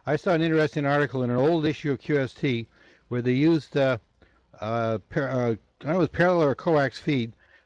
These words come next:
but basically the antenna was the folded dipole on a set of pulleys. And what you basically did is you moved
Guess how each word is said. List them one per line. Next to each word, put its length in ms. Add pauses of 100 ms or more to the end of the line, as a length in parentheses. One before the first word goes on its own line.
but 120
basically 500
the 200
antenna 420
was 200
the 100
folded 420
dipole 600 (400)
on 160
a 80
set 220
of 100
pulleys. 540 (340)
And 140
what 180
you 60
basically 480
did 280
is 140
you 100
moved 460